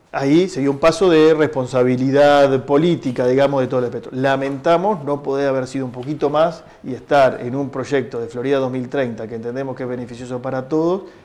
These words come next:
todos embarcados en lo mismo y todos mirándolo con, con cuidado y todos poniéndole el mayor de los esfuerzos para ejecutarlo en, este, en obras que, este, entendemos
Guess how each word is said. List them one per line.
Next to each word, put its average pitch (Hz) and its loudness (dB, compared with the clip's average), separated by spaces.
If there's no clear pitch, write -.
todos 156 4
embarcados 135 0
en 120 -10
lo 123 -2
mismo 165 -4
y 131 -4
todos 135 2
mirándolo 131 0
con, 117 -10
con 120 -6
cuidado 160 2
y 127 -8
todos 131 -2
poniéndole 127 -4
el 131 -10
mayor 117 -8
de 127 -2
los 123 -4
esfuerzos 135 -6
para 135 -4
ejecutarlo 131 -2
en, 170 -2
este, 131 -8
en 135 -4
obras 151 0
que, 131 -4
este, - -10
entendemos 135 -2